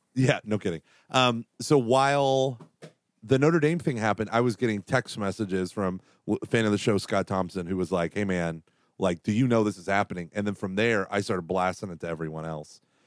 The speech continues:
Um, but I, I, yeah, I, I was not on social media. So what was, what was the hot takes that was,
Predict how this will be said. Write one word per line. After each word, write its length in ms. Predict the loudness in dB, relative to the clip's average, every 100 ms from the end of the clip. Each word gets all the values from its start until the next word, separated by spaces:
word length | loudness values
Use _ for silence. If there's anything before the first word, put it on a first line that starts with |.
| _ _ -8
Um, 420 | -2 -2 -2 -8 -18 _ _ _ -6
but 240 | 0 2
I, 300 | 2 2 2 2
I, 80 |
yeah, 200 | 2 4
I, 100 | 4 2
I 100 | 0
was 200 | 0 0
not 140 | 0 0
on 100 | -2
social 320 | -4 -4 -4
media. 280 | -2 0 -2
So 200 | 0 0
what 400 | 0 0 0 2
was, 280 | 2 2 0
what 180 | 0 2
was 140 | 2
the 120 | 0 0
hot 200 | 0 0
takes 240 | -4 -2
that 160 | -4 0
was, 240 | -2